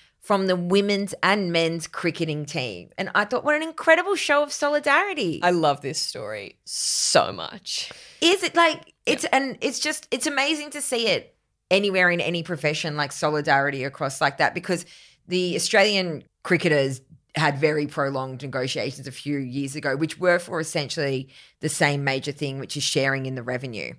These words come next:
Speaker 2: They've just, like, come out the other side of having worked this out for themselves
Speaker 1: Yeah.
Speaker 2: and are now, like,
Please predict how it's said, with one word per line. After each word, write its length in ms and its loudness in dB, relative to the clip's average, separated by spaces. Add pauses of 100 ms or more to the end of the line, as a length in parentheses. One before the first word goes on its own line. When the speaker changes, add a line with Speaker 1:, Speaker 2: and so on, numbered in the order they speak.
(180)
Speaker 2:
They've 240 4
just, 380 -2
like, 420 -6
come 240 -2
out 160 2
the 80 0
other 160 -2
side 320 -4
of 80 -10
having 420 -8
worked 300 -6
this 180 -8
out 220 -10
for 60 -16
themselves 760 2
Speaker 1:
Yeah. 60 -2
Speaker 2:
and 100 0
are 60 2
now, 300 0
like, 340 -2